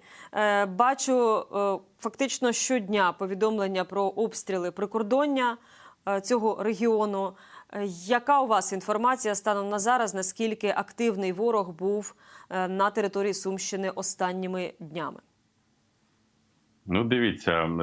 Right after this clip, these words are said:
Speaker 2: станом на дев'яту ранку, коли надходять, е, ранкові зведення від обласної військової адміністрації, е, було повідомлення про те, що ніч пройшла спокійно, без
Speaker 1: Мгм.
Speaker 2: обстрілів.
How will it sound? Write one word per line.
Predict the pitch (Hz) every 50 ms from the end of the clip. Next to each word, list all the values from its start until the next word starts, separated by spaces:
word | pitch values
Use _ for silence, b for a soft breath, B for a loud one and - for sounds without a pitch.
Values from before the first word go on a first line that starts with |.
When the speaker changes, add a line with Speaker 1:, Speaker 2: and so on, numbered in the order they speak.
| 82
Speaker 2:
станом | 80 - - - 110 120 120 113 107 107 104
на | 101 104 101 98
дев'яту | 92 87 98 90 98 104 95 - - 98
ранку, | 110 151 170 160 - 98
коли | - - 95 90 92
надходять, | 90 92 87 - - - 90 85 87 85 80 - -
е, | 82 80 82
ранкові | 85 87 87 85 - 90 85 82 82
зведення | 76 85 87 117 127 117 107 101 92 90 85 82 82 B B B B B _ _ -
від | 82 82 76
обласної | 82 78 80 82 - - 87 85 82 80
військової | 82 82 - - 82 80 80 80 78
адміністрації, | 76 80 78 76 - - - 113 123 123 - - 101 92 87 85 82 B B B B B _ _ _ 80
е, | 80 82 82 82 80 78
було | 73 78 87 95 101
повідомлення | 95 101 87 85 82 92 104 107 101 95 90 87 80
про | 80 80 78
те, | - - 95
що | 87 - - 87
ніч | 82 80 85 92 98 95 -
пройшла | - - 80 82 80 - - 80 78
спокійно, | 78 - _ - 76 - - 107 120 113 107 98 87
без | 76 76 82 82 76
Speaker 1:
Мгм. | 73 76
Speaker 2:
обстрілів. | 71 - - _ - - - - -